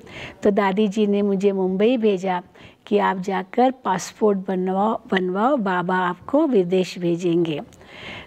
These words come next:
तो पासपोर्ट बनाने के लिए गई और नाइनटीन सेवेंटी फ़ोर में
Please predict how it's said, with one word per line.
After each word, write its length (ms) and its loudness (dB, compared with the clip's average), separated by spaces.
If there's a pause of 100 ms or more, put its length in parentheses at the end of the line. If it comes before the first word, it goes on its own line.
(120)
तो 140 6
पासपोर्ट 600 2
बनाने 520 0
के 240 2
लिए 320 2
गई 280 2 (440)
और 120 2
नाइनटीन 880 4
सेवेंटी 760 0
फ़ोर 580 4
में 420 0